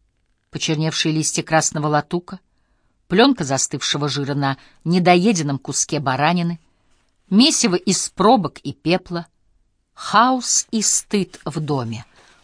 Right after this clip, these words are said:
хаос и стыд в душе. Обязанности декана теперь исполняла Калли Лопес, преемница Джима Левитона. "Расскажите нам про свои отношения с вашей студенткой, Мелиссой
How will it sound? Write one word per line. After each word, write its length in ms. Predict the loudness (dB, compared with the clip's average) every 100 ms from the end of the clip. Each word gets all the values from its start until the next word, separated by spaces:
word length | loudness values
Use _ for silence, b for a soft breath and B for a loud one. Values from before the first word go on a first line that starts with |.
| b
хаос 720 | -12 2 4 4 2 -2 -2 -4
и 80 |
стыд 540 | -6 -6 -6 -10 -12 -16
в 120 | -14
душе. 400 | -10 -6 -6 -6 -12 _ _ _ _ _ _ _ _ _ _ _ _ _ -2
Обязанности 680 | 0 4 2 2 0 0 0
декана 420 | 0 -2 -4 -4
теперь 360 | -4 -2 2 0
исполняла 560 | 2 2 4 2 2
Калли 340 | 0 2 2 2
Лопес, 680 | 2 0 0 -8 -8 -10 -14 _ _ _ _ _ -2
преемница 680 | 2 4 4 2 0 -2
Джима 360 | -2 0 0 0
Левитона. 760 | 0 -2 -4 -8 -8 -6 -8 _ _ _ _ _ _ _ _ _ _ _ _ _ _ _
"Расскажите 580 | 0 0 0 -2 -2 0
нам 140 | -2 0
про 100 | -2
свои 260 | 2 4
отношения 580 | 4 2 -2 2 2 2
с 100 | 2
вашей 260 | 0 0 -4
студенткой, 840 | -2 -4 -2 -2 -4 -10 -12 -12 B B B
Мелиссой 680 | 4 4 4 0 0 0